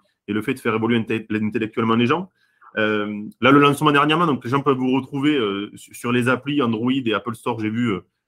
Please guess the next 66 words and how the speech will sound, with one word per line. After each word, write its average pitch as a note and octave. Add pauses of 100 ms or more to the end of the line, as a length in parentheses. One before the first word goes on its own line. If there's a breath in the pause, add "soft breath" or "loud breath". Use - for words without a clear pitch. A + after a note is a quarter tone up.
(120)
euh, F#2
Yuzu, A2
voilà, A2
puisque, - (640)
puisque -
du F#2
coup, A2
le G2+
changement G#2+
de A2+
nom, A#2
euh, E2+
certains, A2
euh, F2
peut-être -
ont G2
entendu G2
parler G#2+
de G2
Stand A2+
Finance, A#2
mais G2
là, G#2+
c'est, F2 (260)
c'est -
yuzu G#2
point A2+
green. E3 (300)
Est-ce G#2
qu'il C#3+
y C#3+
a C3+
des, A#2+
peut-être C3+
des C#3+
points D#3
que D#3+
tu -
voudrais B2+
mettre C3+
en C3+
avant, D#3+
toi, E3+
avant C3
qu'on, A#2
qu'on A#2
s'arrête B2+
et A#2
que -
je -
te -
remercie A2
finalement A#2+
de, G2
de -
cet A2+
échange B2+
qui G#2
a, F#2
qui G#2
a -
duré G#2+
une A2
petite A2
demi-heure A#2+
ensemble ? A#2+